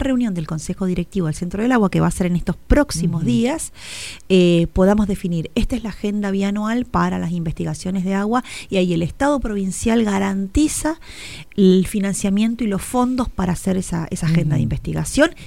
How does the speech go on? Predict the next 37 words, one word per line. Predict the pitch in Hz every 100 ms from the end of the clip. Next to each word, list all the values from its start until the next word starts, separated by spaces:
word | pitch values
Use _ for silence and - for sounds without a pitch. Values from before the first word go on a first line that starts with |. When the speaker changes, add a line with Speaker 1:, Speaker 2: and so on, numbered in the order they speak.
| -
Speaker 1:
y | 233
desarrollo | 185 165 165 165 165
tecnológico. | 175 175 202 165 - 196
No | 466
es | -
solo | 170 160
ciencia, | - 175 175 175 170 - 180 - - -
sino | - 190 170
también | 160 82 180
es | 240 - - - -
juntar | 175 160 165 240 262
todos | 208 175
los | 151
datos | 160 160 - 151 -
que | -
tenemos, | 156 165 208 233
porque | - 160 156
hay | 165
muchos | 202 285 269
sensores | 196 170 - 165 160
de | 147 151 - - - - 202 190 175
nivología, | 160 - 180 170 170 170 165 165 -
de | 175 165 170 175 170 -
caudales, | 165 156 156 165 165 160 156
eh, | 185 156 151 147
de | 143
los | 139
acuíferos | 147 - 185 175 156 143 160
subterráneos, | 156 151 160 175 165 165 165 160 - - - -
eh, | 170
de | 151 156
los | 147
caudales | 156 147 165 170
de | 156
irrigación. | 147 143 147 147 165 175
Speaker 2:
Ujú. | 151
Speaker 1:
Bueno, | 139 139